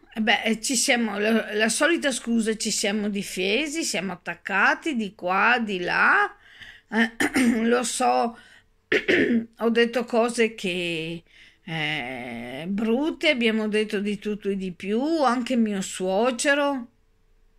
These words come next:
A parte che neanche tuo suocero si doveva permettere di toccare la famiglia, di dire che lei è così, lei è colà, gli hanno portato via il figlio.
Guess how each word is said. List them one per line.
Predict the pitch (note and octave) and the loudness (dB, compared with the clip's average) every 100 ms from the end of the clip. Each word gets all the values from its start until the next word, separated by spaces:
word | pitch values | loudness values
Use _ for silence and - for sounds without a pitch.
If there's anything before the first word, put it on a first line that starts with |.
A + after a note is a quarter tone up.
| _ _ _ _ - - _ _ _ _ _ _ _ _ _ _ - | _ _ _ _ -20 -20 _ _ _ _ _ _ _ _ _ _ -18
A | |
parte | - D#3+ A#3 G4 | -10 -6 -4 -4
che | D#4+ | -2
neanche | A3 F3+ A3+ B3+ | -2 -2 -2 -4
tuo | B3+ G3+ | -4 -4
suocero | F3+ - G3 A#3 C4 B3 | -4 -4 -2 -2 -2 -4
si | - A3 | -2 -4
doveva | F#3 F#3 G3+ G3+ | -4 -2 -2 -2
permettere | G3 F#3+ D#3+ E3 A3 A#3 A#3 | -4 -8 -6 -6 -4 -2 -2
di | G3 F#3 | -2 -6
toccare | E3+ - F3+ G3 | -8 -6 -4 -2
la | F3 | -2
famiglia, | E3+ E3 E3+ D#3+ D#3+ D3+ E3 - - - - | -4 -8 -8 -8 -8 -8 -10 -14 -20 -18 -14
di | F#3 G3+ | -6 -2
dire | A#3 C4+ C4 | 0 2 2
che | B3 G3+ | 2 2
lei | G3 A3 G#3+ | 2 4 2
è | G3+ F#3+ | 2 -2
così, | - G#3 F#3 G#3+ D4 F4 | -4 -6 -2 0 2 2
lei | C4+ A3+ A3 | 4 4 2
è | A3 | -2
colà, | - F3 F3 G#3+ D4 | -2 0 4 6 6
gli | C#4 | 4
hanno | B3+ B3 A3+ | 0 -2 -2
portato | A3 G3+ A#3 A#3 | -4 0 0 2
via | A#3 A#3 | 2 2
il | A3+ | 2
figlio. | A3+ A3 B3 D#4 E4 F#4+ F4+ | 0 -4 0 0 2 2 0